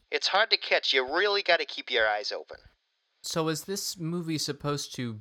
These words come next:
Speaker 2: blend the realities between fic-, or, uh, between skin and non-skin?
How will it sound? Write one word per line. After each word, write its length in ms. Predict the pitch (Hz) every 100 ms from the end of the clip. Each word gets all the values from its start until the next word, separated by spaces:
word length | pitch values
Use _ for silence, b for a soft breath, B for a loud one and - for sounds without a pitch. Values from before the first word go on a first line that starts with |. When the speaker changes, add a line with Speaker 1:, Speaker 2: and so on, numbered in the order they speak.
| -
Speaker 2:
blend 440 | 113 120 127 120
the 120 | 123
realities 760 | 117 120 113 113 120 120 120 113
between 680 | 107 - 120 117 117 110 104 -
fic-, 300 | 123 - -
or, 260 | 120 110 113
uh, 240 | 104 101 -
between 480 | - 113 107 98 - _ _ -
skin 380 | - 135 127
and 120 | 123 107
non-skin? 720 | 117 123 - 127 127 131